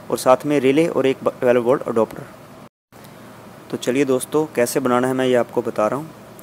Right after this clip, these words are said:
ये जो circuit है LED strip के साथ आपको मिलता है, जो five meter की एलईडी strip आती है आरजीबी, जिसमें red, green, blue कलर जो है उसे आरजीबी से हम शो करते हैं।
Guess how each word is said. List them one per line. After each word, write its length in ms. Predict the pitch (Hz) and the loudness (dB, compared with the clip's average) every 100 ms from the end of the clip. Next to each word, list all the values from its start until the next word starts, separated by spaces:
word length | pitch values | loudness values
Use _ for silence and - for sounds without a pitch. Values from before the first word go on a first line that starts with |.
| - - - 131 | -20 -20 -12 -4
ये 140 | 151 | 0
जो 300 | 151 147 143 | 2 2 2
circuit 420 | 135 127 - 127 131 | 0 -6 -4 -2 2
है 120 | 131 | 2
LED 220 | 127 123 | 2 -4
strip 280 | - 131 - | -8 -10 -8
के 60 | 131 | -6
साथ 260 | 120 117 | -4 -2
आपको 240 | 113 - 113 | -4 -4 -6
मिलता 280 | 107 104 120 | -6 -4 -4
है, 100 | 131 | -4
जो 100 | 123 | -6
five 280 | - 113 | -2 -2
meter 220 | 113 110 113 | -2 -6 -6
की 120 | 117 | -4
एलईडी 240 | 110 117 | -4 -4
strip 340 | - - - 110 | -8 -10 -6 -6
आती 200 | - 120 | -4 -2
है 80 | |
आरजीबी, 480 | 110 101 104 104 135 170 - - - - - - - | -2 -2 -6 -8 -8 -10 -18 -20 -20 -20 -20 -20 -18
जिसमें 260 | - - 110 | -14 -8 -2
red, 220 | 110 101 | -2 -2
green, 320 | - 113 113 107 | -6 -6 -4 -4
blue 300 | 107 117 117 - - - - - | -4 -4 -4 -10 -20 -20 -20 -6
कलर 240 | 107 104 | -2 -2
जो 120 | 104 107 | -4 -6
है 120 | 123 170 - - - - - - - - - | -6 -8 -18 -20 -20 -20 -20 -20 -20 -20 -16
उसे 180 | - 113 | -6 -4
आरजीबी 380 | 110 107 117 117 | -2 -4 -8 -6
से 140 | 117 | -6
हम 200 | 110 107 - - - - | -6 -8 -14 -20 -20 -18
शो 180 | - 107 | -8 -6
करते 280 | 104 104 113 | -6 -6 -6
हैं। 140 | 135 | -8